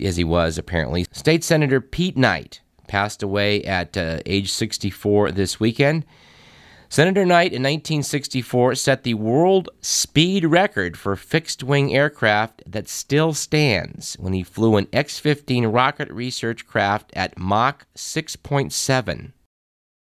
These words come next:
Senator Knight was well respected in the, the California state legislature. He was, uh, known to be an arch conservative. Uh, he was the author of the controversial Proposition twenty-two a few years back that established, um,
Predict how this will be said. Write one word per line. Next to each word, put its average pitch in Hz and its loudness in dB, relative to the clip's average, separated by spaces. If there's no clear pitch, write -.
Senator 139 4
Knight 143 2
was 117 -4
well 123 2
respected 143 -2
in 131 0
the, 123 2
the 113 0
California 127 0
state 117 0
legislature. 127 0
He 107 0
was, 104 2
uh, 107 0
known 113 2
to 110 0
be 107 2
an 104 2
arch 120 -2
conservative. 151 -2
Uh, 117 4
he 117 -4
was 120 -2
the 113 -2
author 143 2
of 117 -2
the 113 -6
controversial 123 -2
Proposition 131 -2
twenty-two 131 2
a 80 -4
few - -4
years 87 0
back 98 -2
that 87 -8
established, 98 -4
um, 92 -2